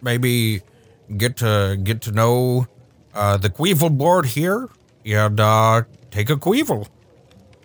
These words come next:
He, he does, like, a little bow to you, but he bows a little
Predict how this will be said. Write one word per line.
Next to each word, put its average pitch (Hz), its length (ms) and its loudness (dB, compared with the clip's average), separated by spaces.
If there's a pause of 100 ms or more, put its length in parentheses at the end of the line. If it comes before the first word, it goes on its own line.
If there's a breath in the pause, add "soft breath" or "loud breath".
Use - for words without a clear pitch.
(120)
He, 120 240 -2
he 110 240 -4
does, 143 220 2
like, 160 120 0
a 156 40 2
little 135 240 2
bow 110 340 0
to 170 160 -2
you, 196 180 0
but 127 320 0 (120)
he 135 200 -6
bows 123 360 2
a 113 60 0
little 139 680 2